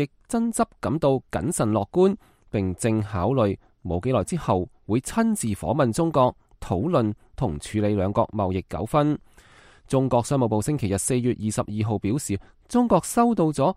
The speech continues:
美國希望嚟北京磋商經貿問題嘅資訊，並對此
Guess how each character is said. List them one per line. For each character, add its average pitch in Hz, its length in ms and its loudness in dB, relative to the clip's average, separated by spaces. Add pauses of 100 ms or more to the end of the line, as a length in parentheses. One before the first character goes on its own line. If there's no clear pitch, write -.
(140)
美 120 240 2
國 147 180 0 (140)
希 220 160 0
望 120 260 2 (200)
嚟 90 180 -2
北 208 180 -4
京 214 220 -2
磋 220 240 -2
商 214 340 0
經 220 200 0
貿 127 160 4
問 117 180 2
題 104 200 -4
嘅 - 20 -2
資 196 200 -2
訊， 143 220 2 (300)
並 92 180 -2
對 104 180 0
此 104 200 -4